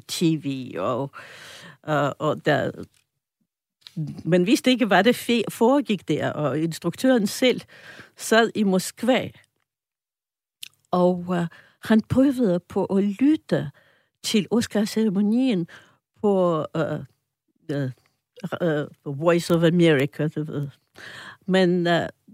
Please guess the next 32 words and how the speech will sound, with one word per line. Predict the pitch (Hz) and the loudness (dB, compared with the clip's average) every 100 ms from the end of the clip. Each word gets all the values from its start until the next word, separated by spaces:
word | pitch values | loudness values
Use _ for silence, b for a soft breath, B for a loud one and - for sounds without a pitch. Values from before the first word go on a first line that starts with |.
| - | 2
dengang | 208 254 - 226 175 190 - | 4 4 2 0 0 -2 -4
bliver | 196 202 185 - | -2 0 0 -2
alle | 175 175 | -2 -2
de | 190 180 | -2 -4
stationer, | - 196 - 190 180 165 - _ _ - | -4 -6 -4 -2 0 -2 -4 _ _ -4
øh, | 165 160 - | -2 -4 -6
de | 185 | -8
bliver | - - 175 170 165 b 151 | -8 -8 -4 -4 -8 b -2
blokeret | 202 202 - - 277 185 135 131 - _ _ _ _ | 2 2 0 -2 0 0 -2 -4 -6 _ _ _ _
i | 160 | -6
Sovjetunionen, | 151 170 156 175 170 156 147 131 151 | -4 -4 0 0 0 -4 -4 -4 -6
så | - | -2
han | 180 208 | 0 0
kunne | - 247 | -2 -4
ikke | 254 | -2
rigtig | 262 240 - 214 - | -2 -4 -6 -8 -2
høre | 226 180 143 | 0 0 -2
det. | - 143 - B B B B B B 151 | -6 -14 -16 B B B B B B 2
Dagen | 262 330 311 269 - | 4 4 0 -2 0
efter, | 180 135 - 139 135 - _ _ _ _ - | 0 0 -8 -8 -8 -10 _ _ _ _ -2
da | 160 | 0
der | 147 | 0
er | 135 123 | -2 -2
nogle | 131 135 - | -2 -2 0
andre, | 196 196 175 | 2 2 0
der | 156 | -2
fandt | - 147 147 | -2 -4 -2
ud | 180 170 | 0 2
af, | 135 156 | 2 -4
at | - | -8
filmen, | - 185 190 175 135 - | -6 -2 0 -2 -6 -6
øh, | 143 | -6